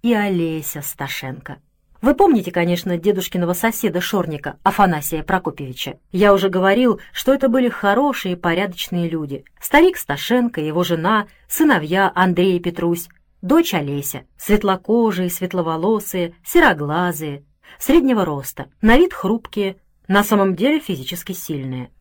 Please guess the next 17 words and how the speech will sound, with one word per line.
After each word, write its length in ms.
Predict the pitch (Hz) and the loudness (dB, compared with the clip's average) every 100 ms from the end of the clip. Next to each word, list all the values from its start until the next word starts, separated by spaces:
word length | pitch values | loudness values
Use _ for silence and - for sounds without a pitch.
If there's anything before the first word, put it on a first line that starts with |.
| _ - | _ -6
Жёны 480 | 175 262 240 180 175 | 2 4 4 2 0
молодых 440 | 196 196 190 190 | 2 2 2 -2
Сташенков, 640 | - 180 - 254 247 170 - _ | -4 -2 0 0 0 -4 -8 _
Ксана 380 | - - 214 175 | -6 2 4 4
и 320 | 170 202 180 | 0 -2 0
Ирина, 360 | 185 247 170 135 _ _ - | 2 2 2 -2 _ _ -4
были 200 | 226 339 | 4 4
такие 400 | 240 151 - 156 | 4 -4 -8 -8
же 120 | 151 170 | -6 -2
белолицые, 720 | 190 202 262 277 - 226 208 | 0 2 2 -2 -4 -6 -4
светловолосые, 960 | - 156 170 190 233 262 - 220 208 - _ _ | -6 -4 0 0 0 -2 -4 -4 -4 -8 _ _
и 140 | 285 285 | 0 2
дети 400 | 185 196 196 185 | 2 -2 -2 -4
их, 260 | 175 - - | -4 -6 -8
внуки 420 | 185 208 220 - | 0 4 4 2
Афанасия 540 | 156 147 175 147 - 147 | -4 -2 -2 -4 -8 -4
Прокопьевича, 800 | 185 202 320 262 233 233 220 | 0 0 0 -2 -4 -2 -2